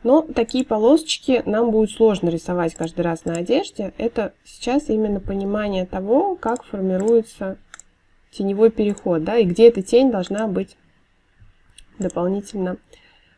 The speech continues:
расположена. Вот таким образом мы ее сформировали.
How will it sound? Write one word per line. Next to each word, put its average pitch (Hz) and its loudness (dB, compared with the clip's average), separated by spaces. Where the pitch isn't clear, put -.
расположена. 180 -2
Вот 226 -2
таким 185 -6
образом 165 -2
мы 165 -4
ее 170 -6
сформировали. 262 0